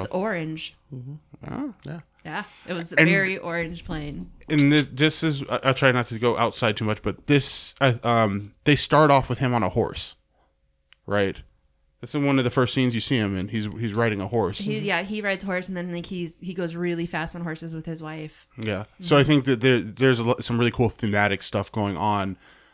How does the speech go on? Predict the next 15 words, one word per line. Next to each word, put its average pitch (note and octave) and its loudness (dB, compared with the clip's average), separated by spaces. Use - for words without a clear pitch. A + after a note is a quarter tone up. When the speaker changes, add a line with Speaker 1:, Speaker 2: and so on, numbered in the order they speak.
Speaker 2:
um, G2 -4
about G#2 2
evolution A#2 2
of F2+ -8
transport. - -8
Speaker 1:
The C3+ -12
evolution E4+ -6
of - -2
transport G#3+ -2
and G3 -4
just, F3 -8
yeah, F3+ -2
technology F3+ -6
in D#3+ -6
general. - -12